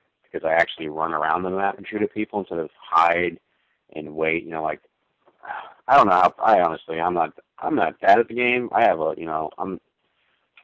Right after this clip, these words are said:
my, uh, kill death ratio isn't that,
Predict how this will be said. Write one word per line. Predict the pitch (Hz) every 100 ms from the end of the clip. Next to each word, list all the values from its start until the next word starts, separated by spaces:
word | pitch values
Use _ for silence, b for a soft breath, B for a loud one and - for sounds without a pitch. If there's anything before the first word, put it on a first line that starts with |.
| _
my, | 82 80
uh, | 80 78 78 80 _ _ _ b b _ _
kill | - 107
death | 101
ratio | 90 92 - 92 85
isn't | 82 80
that, | 82 82